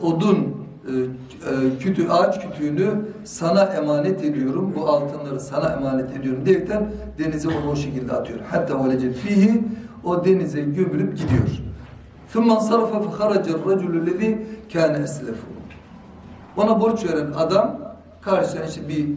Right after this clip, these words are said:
kayık gelecek, binek gelecek de o adam da ona borcu getirecek diye bekliyor. Bugün herkesin birbirini dolandırmış olduğu bir dönemde insanların birbirine güvenemediği bir durumda kendimizi bu insanlarla karşılaştıralım.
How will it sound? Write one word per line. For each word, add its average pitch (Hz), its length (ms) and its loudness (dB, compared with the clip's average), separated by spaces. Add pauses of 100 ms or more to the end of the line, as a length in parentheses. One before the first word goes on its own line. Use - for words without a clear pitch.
(120)
kayık 170 300 0
gelecek, 123 440 -4
binek 180 280 2
gelecek 180 460 2
de 202 240 4 (240)
o 202 120 4
adam 160 280 2
da 151 60 -2
ona 170 300 2
borcu 160 240 -2
getirecek 151 560 -2
diye 160 220 4
bekliyor. - 600 -6 (340)
Bugün 151 160 0
herkesin 147 480 2
birbirini 151 520 4 (460)
dolandırmış 151 800 2
olduğu 120 380 -2
bir 151 180 2
dönemde 135 420 2 (160)
insanların 143 500 0
birbirine 135 520 2 (300)
güvenemediği 165 800 2
bir 156 340 -2
durumda 165 640 4 (200)
kendimizi 190 600 2
bu 202 80 0
insanlarla 185 1120 2
karşılaştıralım. 147 920 0